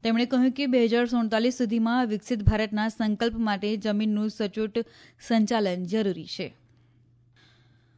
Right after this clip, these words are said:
પ્રધાનમંત્રી નરેન્દ્ર મોદી આજે ભારત પ્રવાસે આવેલા શ્રીલંકાના રાષ્ટ્રપ્રમુખ અનુરા કુમાર દિસનાયક સાથે નવી દિલ્હીમાં દ્વિપક્ષીય સંવાદ કર્યો હતો. બંને નેતાઓએ બંને દેશના સહયોગમાં થયેલા વિકાસની સમીક્ષા કરી હતી.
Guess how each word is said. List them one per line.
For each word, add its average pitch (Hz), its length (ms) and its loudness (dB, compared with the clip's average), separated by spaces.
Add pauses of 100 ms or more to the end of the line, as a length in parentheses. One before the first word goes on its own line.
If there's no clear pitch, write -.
(200)
પ્રધાનમંત્રી 269 600 6
નરેન્દ્ર 285 340 4
મોદી 262 320 4
આજે 262 220 2
ભારત 233 360 -2
પ્રવાસે 233 400 0
આવેલા 226 360 2
શ્રીલંકાના 233 640 0
રાષ્ટ્રપ્રમુખ 226 720 -2 (460)
અનુરા 277 360 4
કુમાર 262 340 4
દિસનાયક 233 580 0
સાથે 240 280 -2
નવી 226 200 0
દિલ્હીમાં 233 560 0
દ્વિપક્ષીય 226 600 -2
સંવાદ 196 460 -2
કર્યો 180 300 -4
હતો. 160 380 -6 (500)
બંને 208 220 0
નેતાઓએ 208 560 0
બંને 202 280 -2
દેશના 220 420 -4
સહયોગમાં 214 560 -2
થયેલા 208 380 -2
વિકાસની 202 640 -4
સમીક્ષા 202 520 -2
કરી 180 260 -2
હતી. 160 400 -8